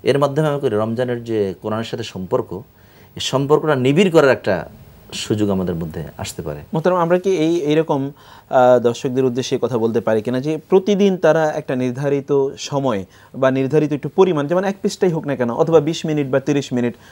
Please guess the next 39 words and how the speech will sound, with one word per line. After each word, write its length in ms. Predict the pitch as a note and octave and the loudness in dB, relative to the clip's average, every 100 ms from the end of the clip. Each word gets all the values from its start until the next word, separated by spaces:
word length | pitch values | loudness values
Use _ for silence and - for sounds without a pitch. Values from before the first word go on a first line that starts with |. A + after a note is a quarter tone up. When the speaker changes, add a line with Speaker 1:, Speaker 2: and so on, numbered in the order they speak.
| - - | -10 -4
Speaker 2:
তারা 120 | C3+ | -2
কোরআন 300 | D3 C3+ C#3 | -2 -4 0
তেলাওয়াত 340 | D#3+ D3+ D3 | 2 2 2
করবেন, 380 | - C3 C3 B2+ - - _ | -2 -2 -2 -6 -8 -20 _
কোরআনের 400 | C#3 C3 B2+ C3 | 0 2 2 2
অনুবাদ 420 | C3 C3+ C3 C3 | 2 2 2 4
এবং 200 | B2 B2 | 2 2
ব্যাখ্যা 300 | A#2+ A#2 - B2 | 0 -2 -4 -2
পড়ার 160 | B2 A#2 | -2 -2
চেষ্টা 320 | B2+ - B2 | -6 -6 -4
করবেন, 300 | A#2 A#2 A#2+ - | -4 -4 -6 -4
এবং 260 | D#3 E3+ C#3+ A#2 | -4 -2 -4 2
ডেইলি 360 | E3 F#3+ G3 | 4 4 2
একটা 160 | F#3+ E3 | 0 -2
রুটিন 320 | C#3+ C#3 D#3 | -2 -2 -4
করে 220 | D3 C#3+ | 2 2
নেয় 160 | C#3 C3+ | 2 0
যে 120 | B2+ - | -2 -4
কোন 240 | - G3 F#3+ | 0 2 0
সময় 320 | - E3+ D#3 | -2 -4 -2
তিনি 180 | C#3+ C3 | -2 -4
এই 60 | |
কাজটি 300 | - G#2+ - | -4 -6 -6
করবেন। 280 | G#2 G2 G2 - | -4 -4 -6 -10
Speaker 1:
হ্যাঁ। 120 | G#2+ - | -14 -4
Speaker 2:
হতে 180 | F#3 G#3+ | 4 4
পারে 180 | G#3 G#3 | 6 4
অনেকে 300 | F#3+ F#3+ F3+ | 2 2 0
যেমন 320 | E3 E3 D#3+ - | 0 -2 -2 -2
অফিসে 340 | D3+ E3+ D#3 | -2 -2 0
যাওয়ার 260 | C#3+ D3 D#3 | 2 4 4
সময় 260 | - D3+ | 0 -2
এই 60 | C#3+ | -2
যে 100 | B2+ | 0
গাড়িতে 360 | B2+ C3 C3+ C3 | 0 2 0 -2
বসে 320 | A2+ A2+ A2 | -4 -6 -6
কাজ 180 | G#2 - | -8 -8
করবেন, 480 | - A2 A2 G#2+ | -14 -6 -4 -4
অথবা 300 | A2 B2 A#2+ | -6 -4 -6